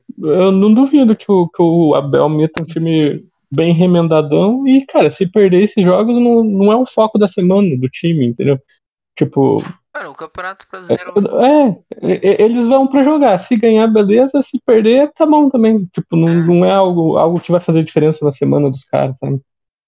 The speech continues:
Speaker 1: Eles vão tá com foco em outra, em outra coisa.
Speaker 2: Eu queria falar um outro comentário, hein? O Campeonato Brasileiro, eu falei que tá, ia acabar dia cinco, pra, acho que aparentemente vai acabar dia nove. Pô, uma palhaçada o campeonato acabar no meio de semana. Fico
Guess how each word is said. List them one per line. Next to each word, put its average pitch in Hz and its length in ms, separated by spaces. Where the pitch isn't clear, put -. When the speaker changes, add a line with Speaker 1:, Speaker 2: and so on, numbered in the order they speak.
Speaker 1:
Eles 131 160
vão 143 120
tá 147 160
com 165 160
foco 156 320
em 180 80
outra, 185 400
em 175 80
outra 180 240
coisa. 185 360
Speaker 2:
Eu 147 100
queria 190 640
falar - 320
um 151 80
outro 151 180
comentário, 147 460
hein? 190 100
O - 20
Campeonato - 380
Brasileiro, 170 460
eu 131 60
falei 143 280
que - 60
tá, - 140
ia 123 100
acabar 127 340
dia 107 120
cinco, - 280
pra, 160 180
acho - 140
que - 100
aparentemente 143 560
vai 170 80
acabar 165 320
dia 185 220
nove. 120 380
Pô, 156 120
uma 151 160
palhaçada - 600
o 139 40
campeonato 139 420
acabar 123 340
no 135 120
meio 87 100
de - 80
semana. 101 500
Fico - 240